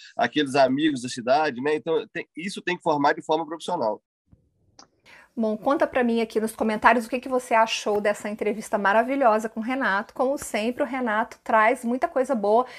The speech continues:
Speaker 2: Eu tenho certeza que essas dicas vão te ajudar, pelo menos, começar a pensar nesse assunto. Olha pra sua loja, dá uma volta, dá uma passeada, pega,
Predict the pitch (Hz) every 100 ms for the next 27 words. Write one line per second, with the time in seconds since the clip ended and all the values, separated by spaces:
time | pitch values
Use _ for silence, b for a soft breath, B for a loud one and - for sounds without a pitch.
0 | B - 247 254 262 269 269 262 254 277
1 | 254 214 220 233 247 240 208 220 240 226
2 | 220 226 247 254 277 294 - 427 494 415
3 | - 302 359 349 294 - 311 311 311 294
4 | - - 180 160 - - b b b b
5 | 247 302 277 262 - 226 202 214 240 247
6 | 240 226 214 240 262 240 214 190 226 254
7 | 247 240 226 262 285 269 262 - 214 208
8 | 247 247 233 226 233 226 B B 254 269
9 | 277